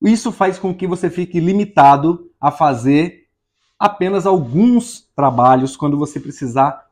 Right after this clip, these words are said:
utilizar esta ferramenta aqui. Agora deixa eu te mostrar um pouco sobre a minha coleção de fresas deste modelo. E já deixa eu fazer um comentário aqui, abrindo um parêntese.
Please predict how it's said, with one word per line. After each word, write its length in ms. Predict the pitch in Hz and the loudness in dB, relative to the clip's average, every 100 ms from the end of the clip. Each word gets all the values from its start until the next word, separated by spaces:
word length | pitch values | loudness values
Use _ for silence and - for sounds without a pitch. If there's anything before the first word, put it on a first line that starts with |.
| - | -8
utilizar 640 | 175 170 151 123 127 - | -6 -2 -2 2 2 2
esta 300 | 147 165 165 | -4 -4 -6
ferramenta 480 | - 143 147 139 139 | -8 -4 -2 -2 -4
aqui. 300 | 156 104 90 _ _ _ - - - - - | -8 -10 -16 _ _ _ -4 -4 -4 -20 -10
Agora 340 | - 202 233 220 | 2 4 4 4
deixa 280 | 196 214 214 | 4 4 2
eu 60 | |
te 100 | 202 | 2
mostrar 380 | 196 180 190 185 | 0 0 2 2
um 100 | 180 | 2
pouco 380 | 139 190 196 - | 6 6 6 0
sobre 320 | - 165 165 - - - | -2 -2 -4 -10 -20 -2
a 100 | 135 | 0
minha 220 | 151 160 | 2 0
coleção 580 | - 147 135 - 175 180 | 2 4 4 2 0 0
de 80 | 151 | -4
fresas 680 | - 135 143 135 143 143 | -6 0 2 4 0 -4
deste 540 | 110 120 139 160 - 151 | -14 -4 2 2 0 0
modelo. 500 | 151 135 143 135 110 - _ _ 127 | 2 2 4 2 0 -12 _ _ -6
E 120 | 196 | -4
já 160 | 202 196 | 0 0
deixa 380 | 131 254 269 | 2 0 4
eu 100 | 202 | 4
fazer 300 | 202 170 165 | 4 2 2
um 100 | 170 | 0
comentário 540 | 147 165 156 143 147 143 | 0 0 -2 2 2 2
aqui, 400 | 143 139 143 - _ _ | -2 -2 -2 -4 _ _
abrindo 440 | 139 131 147 165 160 | 0 2 2 2 0
um 80 | |
parêntese. 600 | 151 143 123 117 107 95 | 2 2 2 -6 -12 -20